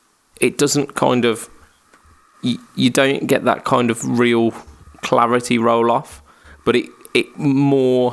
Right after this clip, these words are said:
focuses the, the mid-range to, like, a different spot. Um,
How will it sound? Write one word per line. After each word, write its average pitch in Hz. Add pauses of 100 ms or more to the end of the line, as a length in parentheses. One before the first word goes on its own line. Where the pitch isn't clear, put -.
focuses -
the, 110
the 113
mid-range 104 (140)
to, 110
like, 101
a 110
different -
spot. - (1300)
Um, 98